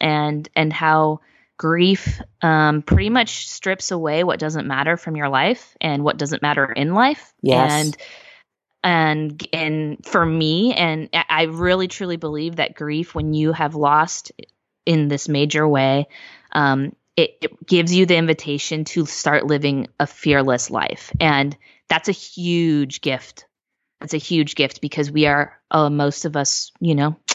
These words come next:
Speaker 1: going around pretty fear-based. And that
Speaker 2: Mm-hmm.
Speaker 1: is, um, that's, it,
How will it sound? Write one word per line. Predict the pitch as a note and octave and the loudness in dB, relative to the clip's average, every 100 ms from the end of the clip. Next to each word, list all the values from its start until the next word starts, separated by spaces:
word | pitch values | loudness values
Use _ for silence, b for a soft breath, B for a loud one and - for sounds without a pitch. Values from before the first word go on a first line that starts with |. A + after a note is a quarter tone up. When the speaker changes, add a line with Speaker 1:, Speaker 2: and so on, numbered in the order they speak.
| _ | _
Speaker 1:
going | - D3+ E3 | 2 4 4
around | E3 E3 E3+ F3 E3+ _ _ _ - | 4 4 4 2 -2 _ _ _ -2
pretty | - A#3+ | 0 0
fear-based. | - D4+ B3 D#3 D3 - | -2 -2 0 -2 -4 -4
And | E3+ E3+ | -4 0
that | E3 F3+ - - | 0 -2 -4 -4
Speaker 2:
Mm-hmm. | G#3+ G3+ | 0 4
Speaker 1:
is, | B3 E3 D#3 D#3+ - E3 | 4 2 -2 -8 -12 -6
um, | D#3 D3+ D3+ _ _ | -4 -4 -6 _ _
that's, | G#3 G#3 - - - _ _ - | -4 -4 -4 -12 -14 _ _ 0
it, | A#3 | 0